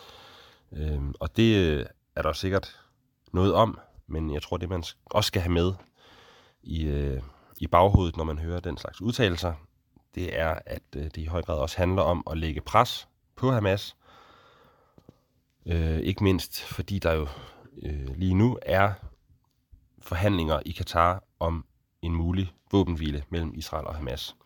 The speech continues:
øh, som, ja, Katar og Egypten og U S A er med til at,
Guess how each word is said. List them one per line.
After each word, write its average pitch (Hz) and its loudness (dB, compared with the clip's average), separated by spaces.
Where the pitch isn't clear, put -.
øh, 73 -10
som, 73 -4
ja, 73 -4
Katar 107 2
og 73 -4
Egypten - -6
og 71 -2
U 76 -2
S 76 -4
A 85 0
er - -8
med 76 -4
til - -8
at, 60 -4